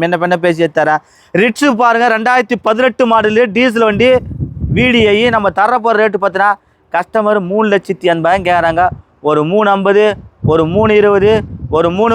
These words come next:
பத்து, ஒரு மூணு ரூபாய்க்கு பண்ணலாம். இண்டிகா பாருங்க, பதிமூணு, பதினாலு ரிஜிஸ்ட்ரு, ரெண்டு ஓனரு. நம்ம தரப்போற ரேட்டு பார்த்தீங்கன்னா, சீப் அண்ட் பெஸ்ட்டில் வெறும் ஒரு லட்ச ரூபாய்க்கு குத்துலாம் சார். ஒண்ணு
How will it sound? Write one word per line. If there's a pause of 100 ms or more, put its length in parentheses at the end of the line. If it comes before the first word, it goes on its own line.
(120)
பத்து, (340)
ஒரு
மூணு
ரூபாய்க்கு
பண்ணலாம். (600)
இண்டிகா (140)
பாருங்க, (160)
பதிமூணு, (120)
பதினாலு
ரிஜிஸ்ட்ரு,
ரெண்டு (120)
ஓனரு. (400)
நம்ம
தரப்போற
ரேட்டு
பார்த்தீங்கன்னா,
சீப்
அண்ட்
பெஸ்ட்டில் (540)
வெறும்
ஒரு
லட்ச
ரூபாய்க்கு
குத்துலாம்
சார். (600)
ஒண்ணு